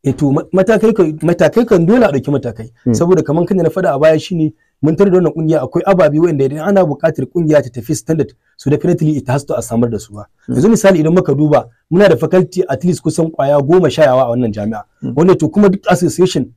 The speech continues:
Speaker 1: yana buƙatar, idan yana buƙatar ya ci gaba to ya kasance cewa kowane faculty ya samar da ambassador. Wanda kuma kowane tare da wannan ƙungiya, a kowane tare da wannan ƙungiya babu faculty da muke da ambassadors. Wanda kuma kana shugaba, idan muka duba wannan ƙungiya tamu tana, idan wannan muka duba wannan ƙungiya tamu,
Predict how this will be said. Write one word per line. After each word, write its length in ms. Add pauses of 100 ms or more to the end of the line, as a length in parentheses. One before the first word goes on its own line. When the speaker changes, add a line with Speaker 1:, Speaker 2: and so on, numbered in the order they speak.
(220)
Speaker 1:
yana 220
buƙatar, 360
idan 140
yana 260
buƙatar 360
ya 80
ci 120
gaba 240
to 80
ya 120
kasance 360
cewa 300 (100)
kowane 340
faculty 380
ya 60
samar 260
da 160
ambassador. 380 (540)
Wanda 180
kuma 160
kowane 240
tare 120
da 60
wannan 160
ƙungiya, 340 (300)
a 60 (420)
kowane 220
tare 100
da 80
wannan 160
ƙungiya 240
babu 180
faculty 340
da 100
muke 180
da 80
ambassadors. 460 (340)
Wanda 200
kuma 200
kana 240
shugaba, 440 (200)
idan 160
muka 200
duba 220
wannan 180
ƙungiya 280
tamu 200
tana, 280
idan 160
wannan 180
muka 180
duba 180
wannan 120
ƙungiya 240
tamu, 240